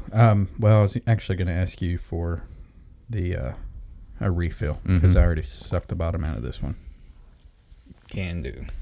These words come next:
Speaker 2: So while you're doing that, I will kinda say I get some herbal notes. Um, it's definitely bright.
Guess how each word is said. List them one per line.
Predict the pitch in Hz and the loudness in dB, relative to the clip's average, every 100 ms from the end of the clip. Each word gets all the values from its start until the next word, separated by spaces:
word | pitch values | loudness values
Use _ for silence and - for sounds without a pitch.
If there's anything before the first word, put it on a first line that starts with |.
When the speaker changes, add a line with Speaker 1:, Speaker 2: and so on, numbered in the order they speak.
| - - - - - - - - - - - - - - - - - - - - - - - - - - | -12 -16 -20 -20 -20 -20 -18 -16 -18 -20 -20 -20 -20 -20 -20 -18 -18 -18 -20 -20 -20 -20 -20 -20 -20 -18
Speaker 2:
So | - 110 | -2 2
while | 120 | 4
you're | 131 | 4
doing | 117 113 101 | 4 4 4
that, | 98 92 - | 2 0 -2
I | 104 123 | -2 0
will | 127 110 92 107 113 - - - | 0 0 0 -4 -10 -12 -12 -8
kinda | 101 90 87 87 110 - - - - - - _ - - - - - - - | -4 -2 -2 -2 -6 -12 -14 -18 -20 -20 -20 _ -20 -20 -20 -20 -20 -20 -16
say | - - 92 92 90 87 - - - - | -4 2 4 4 4 0 -4 -14 -20 -8
I | 117 127 | 0 4
get | 127 117 | 4 4
some | - 107 98 95 98 | 2 0 2 0 0
herbal | 95 95 104 110 | 2 4 4 4
notes. | 110 120 127 - - - - - - - - - - - - - - - | 2 0 -4 -12 -16 -4 -4 4 4 4 -4 -16 -18 -16 -14 -14 -16 -6
Um, | 107 95 85 85 | -2 0 0 -2
it's | 82 - | -6 -2
definitely | 107 - 101 | 0 0 0
bright. | 90 87 85 87 - | 2 2 2 2 0